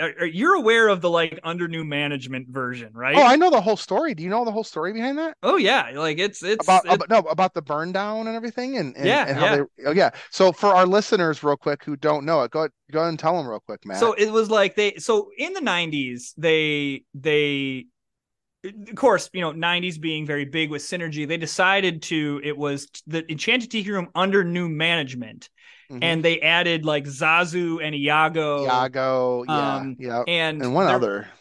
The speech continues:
Speaker 1: uh, there was a whole plot around it. And, um, uh, and,
Speaker 2: It, it
Speaker 1: like,
Speaker 2: was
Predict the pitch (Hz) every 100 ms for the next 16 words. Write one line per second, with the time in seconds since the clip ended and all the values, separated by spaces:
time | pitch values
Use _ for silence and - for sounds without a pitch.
0 | _ _ 160 170 190 196 185 185 226 220
1 | - - 202 185 - 160 147 139 127 123
2 | 120 117 _ _ 156 147 143 139 135 127
3 | - 147 143 139 135 127 147 143 _ 160
4 | 147 143 151 143 123 120